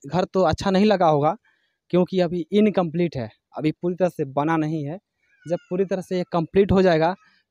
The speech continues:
तो ही घर अच्छा लगेगा। फिर भी आप लोग जैसा भी लगे आप लोगों को, आप लोग comment box में बताइएगा कि मेरा घर आप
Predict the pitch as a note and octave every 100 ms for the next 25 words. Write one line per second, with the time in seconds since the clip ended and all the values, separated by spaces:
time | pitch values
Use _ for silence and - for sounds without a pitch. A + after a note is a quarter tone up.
0 | _ F#3+ G3 B3 A#3+ A3+ _ C#3 D3 F3+
1 | C#3+ D#3 E3+ D3 C3 A#2+ A2 - _ _
2 | _ _ _ - G#3+ A#3 B3 F#3 G3+ G3+
3 | F#3+ D#3+ F3 A3+ G#3+ G#3 G3 G3+ F#3 F#3+
4 | F3+ E3+ F#3 - - D#3+ F3+ E3+ E3 F#3+
5 | G3 F3+ F3+ - F3+ F3 E3 G3+ F#3+ E3+
6 | G#3+ E3+ E3 D#3+ D3 C#3 F3 - C#3